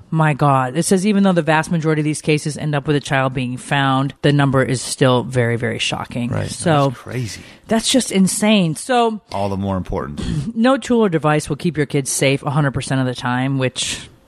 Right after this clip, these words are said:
Speaker 1: is nauseating to me.
Speaker 2: Yeah.
Speaker 1: But I'm gonna give you guys some things that can lessen the risk, per se. Family talk, obviously. Um, talking to your children about safety and abduction prevention. I mean,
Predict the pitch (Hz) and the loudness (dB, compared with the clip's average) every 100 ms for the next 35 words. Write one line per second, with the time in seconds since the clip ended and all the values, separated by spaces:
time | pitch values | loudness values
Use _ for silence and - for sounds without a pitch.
0 | _ - 131 127 123 120 120 131 131 135 | _ 0 2 4 4 4 4 2 4 2
1 | - 139 143 156 _ - 80 82 - _ | 2 2 2 0 _ -14 -10 -10 -14 _
2 | - 147 - 156 147 143 143 135 131 - | 0 2 4 2 2 2 2 4 2 2
3 | 139 123 135 127 131 - - 135 127 127 | 0 0 0 2 0 -2 -4 0 4 4
4 | 127 131 127 120 123 - - 135 - 135 | 2 2 2 2 0 -2 -2 0 2 0
5 | 147 139 131 - 123 120 135 127 127 - | 2 2 0 0 -2 -2 -2 -2 -4 -2
6 | 139 131 - - - - - - 131 123 | 0 0 -2 -12 -20 -20 -6 0 0 2
7 | 147 135 143 131 135 135 127 - 143 139 | 0 2 0 2 2 4 2 0 0 2
8 | - 139 131 123 - 147 147 - 160 147 | 2 2 4 0 0 0 0 2 2 2
9 | 147 147 143 - 143 143 131 - - - | 2 2 2 2 2 2 0 -8 -20 -20
10 | - _ 170 170 156 147 131 | -20 _ 2 4 4 2 0